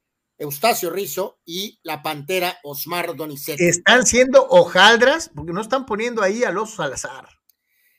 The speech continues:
Speaker 1: Eh, es correcto, yo creo que campeón de goleo en México con puros penales, pero ese de veras que fue penal, ¿no?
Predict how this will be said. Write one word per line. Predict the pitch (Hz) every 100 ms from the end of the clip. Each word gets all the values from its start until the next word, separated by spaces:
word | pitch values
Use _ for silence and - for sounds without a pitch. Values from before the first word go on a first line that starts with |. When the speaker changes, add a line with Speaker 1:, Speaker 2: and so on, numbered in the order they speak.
| _
Speaker 1:
Eh, | - 156 160 160 160 160 165 165
es | 175 170
correcto, | 226 180 156 -
yo | 226 196 175
creo | 196
que | 160 175
campeón | 147 143 170
de | 185
goleo | 160 175
en | 170
México | 175 165 180 214
con | - 139 _
puros | 196 180
penales, | 151 165 175 202
pero | - 165
ese | 180 175
de | 156
veras | 170 285 269
que | - 143
fue | 196
penal, | 165 160 165
¿no? | 151 214